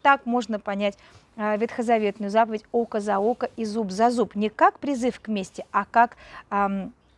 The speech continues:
констатацию факта, что тогда так люди себя вели, и многие до сих пор себя так ведут. Да? А, вот. Тем не менее,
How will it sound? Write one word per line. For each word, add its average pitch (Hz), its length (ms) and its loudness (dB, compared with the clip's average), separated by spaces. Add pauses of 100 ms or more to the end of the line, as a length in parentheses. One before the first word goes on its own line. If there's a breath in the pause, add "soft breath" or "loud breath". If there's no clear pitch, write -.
(420)
констатацию 220 720 0
факта, - 480 2
что - 180 -16
тогда 214 640 2
так 247 200 -2
люди 233 200 -8
себя 202 320 -6
вели, 214 340 -2
и - 20 -2
многие 226 380 -2
до 196 80 -4
сих - 220 -10
пор 214 180 -4
себя 185 220 -10
так 196 260 -6
ведут. 247 300 -4 (100)
Да? 311 160 6 (560 loud breath)
А, 202 300 2
вот. 226 220 0 (280 soft breath)
Тем 440 240 2
не 415 100 0
менее, 233 560 0